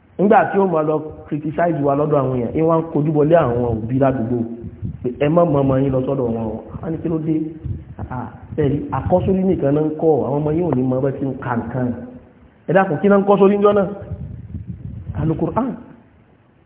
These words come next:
Al-Qur'an. Meanwhile, ètò sínú,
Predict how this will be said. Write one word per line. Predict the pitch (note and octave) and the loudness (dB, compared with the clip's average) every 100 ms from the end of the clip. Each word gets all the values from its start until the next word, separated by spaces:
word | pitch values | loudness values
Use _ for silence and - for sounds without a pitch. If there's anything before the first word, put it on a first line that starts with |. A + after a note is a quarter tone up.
| - | 0
Al-Qur'an. | F#3 F#3 F3+ - B3 B3+ - - - - | 2 2 0 -2 -2 -2 -6 -12 -18 0
Meanwhile, | A#3+ E4 G3+ F#3+ F#3+ | 4 6 6 2 2
ètò | G3 G3 F3+ | -2 -2 -4
sínú, | F3 F3+ F#3 G3 | -4 -4 -2 -4